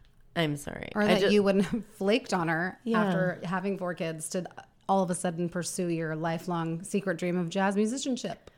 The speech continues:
Speaker 1: Which, great. Be a jazz musician,
Speaker 2: But,
Speaker 1: but
Speaker 2: like,
Speaker 1: don't
Speaker 2: do
Speaker 1: leave
Speaker 2: it
Speaker 1: your
Speaker 2: first on the
Speaker 1: family.
Speaker 2: weekends or something,
Speaker 1: Yeah,
Speaker 2: you
Speaker 1: I don't
Speaker 2: know?
Speaker 1: know. It's just, there's so much unfairness for women. It just, it makes me flaming because I have a child and I, or two, and I know how hard it is to have kids.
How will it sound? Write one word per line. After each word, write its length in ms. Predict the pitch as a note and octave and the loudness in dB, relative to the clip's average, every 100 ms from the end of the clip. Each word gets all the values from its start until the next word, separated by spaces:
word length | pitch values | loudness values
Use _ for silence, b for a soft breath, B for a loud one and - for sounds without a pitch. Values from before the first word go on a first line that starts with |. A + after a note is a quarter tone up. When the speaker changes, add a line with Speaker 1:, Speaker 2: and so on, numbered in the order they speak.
| b | b
Speaker 1:
Which, 300 | E4 F4+ - | 2 4 -2
great. 440 | - F#4+ G4 - - _ | 4 6 4 0 -12 _
Be 140 | - F#4 | 6 8
a 20 | |
jazz 200 | F#4+ F#4 | 8 8
musician, 520 | E4 D#4+ G4 - F3 | 6 6 4 4 2
Speaker 2:
But, 80 | C4+ | 4
Speaker 1:
but 80 | C4 | 4
Speaker 2:
like, 160 | G#3 | 4
Speaker 1:
don't 140 | - C#4 | 4 4
Speaker 2:
do 40 | D4+ | 6
Speaker 1:
leave 120 | C#4 | 4
Speaker 2:
it 20 | |
Speaker 1:
your 80 | C#4 | 6
Speaker 2:
first 240 | D4 D4+ A3+ | 6 6 6
on 40 | |
the 40 | D#3+ | 6
Speaker 1:
family. 160 | D3+ D#3+ | 4 2
Speaker 2:
weekends 400 | F3 D#3 E3 D#3+ | 0 -2 -4 -6
or 40 | |
something, 400 | D#3+ E3 - - D3 | -8 -8 -10 -10 -4
Speaker 1:
Yeah, 400 | C#3+ B2+ B2+ - | -2 -2 -2 0
Speaker 2:
you 80 | |
Speaker 1:
I 60 | - | 2
don't 120 | D#3+ | 2
Speaker 2:
know? 60 | C3+ B2 C#3+ | 0 -2 -4
Speaker 1:
know. 40 | - B B - | -8 B B -4
It's 180 | A3 - | -2 2
just, 220 | D#4+ - - - | 0 -2 -10 -4
there's 180 | F3 | -2
so 140 | - A#3 | 0 0
much 300 | A3+ F3 - - | 2 0 -2 -6
unfairness 640 | D#3+ C#3 - B2+ C#3+ D#3 - | -8 -6 -6 -4 -4 -4 -4
for 160 | C#3+ | -2
women. 360 | C3 C3+ D3 D#3 - _ _ | 0 0 0 -4 -12 _ _
It 100 | D#3+ | -4
just, 260 | E3 - - _ E3 | -4 -8 -16 _ -8
it 100 | C#3+ | -2
makes 300 | D#3+ D3+ - | -2 -4 -6
me 120 | D#3+ | -6
flaming 520 | - D3 C#3+ D#3+ E3+ | -4 -2 0 0 0
because 320 | F#3+ G3+ F#3+ | -2 2 4
I 60 | G3+ | 6
have 100 | F#3+ | 4
a 40 | |
child 340 | F#3 G3+ G3+ F#3+ | 2 2 2 0
and 100 | E3 | 0
I, 180 | D3+ D3+ - | 0 0 -4
or 60 | |
two, 420 | D#3 - D#3+ G3 G#3 B - | -4 0 2 2 -2 B -2
and 100 | F#3 | 0
I 80 | D#3 | 2
know 120 | D#3+ | 0
how 140 | F3 | 0
hard 320 | D#3+ - D#3+ | -4 -4 -4
it 100 | D3+ | -2
is 120 | E3 E3 | -4 -2
to 80 | G3 | -4
have 120 | F#3 | -2
kids. 360 | G3+ G3+ G3+ | -4 -4 -6